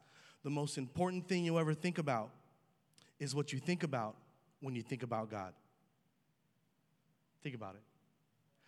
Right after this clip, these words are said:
The most important thing you ever think about is what you think about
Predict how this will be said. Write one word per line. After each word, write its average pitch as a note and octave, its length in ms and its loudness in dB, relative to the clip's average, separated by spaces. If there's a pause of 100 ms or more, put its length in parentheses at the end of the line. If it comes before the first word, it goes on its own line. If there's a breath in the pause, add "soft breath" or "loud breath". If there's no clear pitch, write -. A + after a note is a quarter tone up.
(200 loud breath)
The D#3 80 0
most F3 240 4
important A3 440 6
thing A#3+ 140 4
you G#3+ 120 6
ever G3 160 2
think A#3 200 4
about D3+ 360 2 (1000 soft breath)
is A#2+ 140 -6
what D3+ 140 0
you F#3+ 80 4
think A#3 220 2
about D3+ 340 2